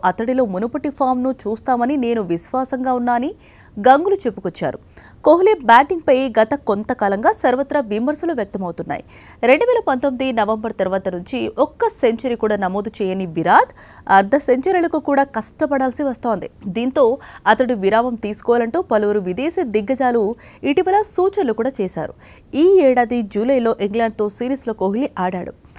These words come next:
ఆ తర్వాత వెస్టిండీస్ సిరీస్లో అతడికి విశ్రాంతి కల్పించారు.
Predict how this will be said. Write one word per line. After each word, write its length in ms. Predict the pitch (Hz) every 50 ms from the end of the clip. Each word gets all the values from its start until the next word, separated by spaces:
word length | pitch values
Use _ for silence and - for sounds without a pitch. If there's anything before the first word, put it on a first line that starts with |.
| - -
ఆ 100 | 190 196
తర్వాత 380 | 208 - 196 175 180 311 302 285 247 226 254 - - - - - - - 208
వెస్టిండీస్ 560 | 226 269 277 - - 403 381 403 403 392 -
సిరీస్లో 500 | 339 311 294 302 285 - 285 285 277 - -
అతడికి 420 | 202 214 220 - 285 269 269 - 262
విశ్రాంతి 480 | 208 214 202 - 262 254 262 254 -
కల్పించారు. 600 | - 214 185 190 - 190 175 - - - - -